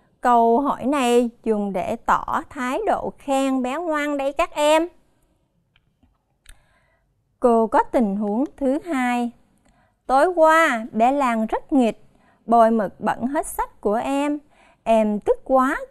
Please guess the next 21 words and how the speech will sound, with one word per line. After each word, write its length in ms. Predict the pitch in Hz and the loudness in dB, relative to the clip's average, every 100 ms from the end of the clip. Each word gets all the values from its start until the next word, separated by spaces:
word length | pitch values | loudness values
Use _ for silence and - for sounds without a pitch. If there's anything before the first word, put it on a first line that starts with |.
| - | -4
kêu 220 | 302 311 | 0 0
lên: 420 | 311 302 339 269 240 _ _ _ _ | 2 4 4 2 -4 _ _ _ _
"Sao 320 | - 254 240 233 | -6 2 4 4
em 260 | 247 247 | 2 2
hư 260 | 285 254 247 | 4 4 2
thế 240 | 302 494 605 | 2 2 2
nhỉ? 220 | 196 143 311 - _ _ - | -2 0 -2 -4 _ _ -8
Anh 260 | 247 247 | -2 -2
không 260 | 285 254 262 | -2 -2 0
chơi 300 | 277 277 285 | 2 2 4
với 180 | 302 415 | 4 4
em 300 | 311 311 247 | 2 2 0
nữa." 280 | - 202 - - _ _ _ _ _ _ _ _ _ - | 0 0 -2 -4 _ _ _ _ _ _ _ _ _ -2
Trong 380 | 262 240 233 226 | 0 2 0 0
tình 280 | 233 202 202 | 0 0 -2
huống 320 | 214 233 370 | -2 -2 -2
này, 340 | 269 226 226 - _ _ _ - | 0 0 -2 -6 _ _ _ -4
cô 440 | 226 220 214 208 | 0 2 0 -2
có 220 | 226 247 | -2 -2
câu 340 | - - 247 240 | -2 0 0 0
hỏi: 380 | 240 - 233 | -2 -4 -2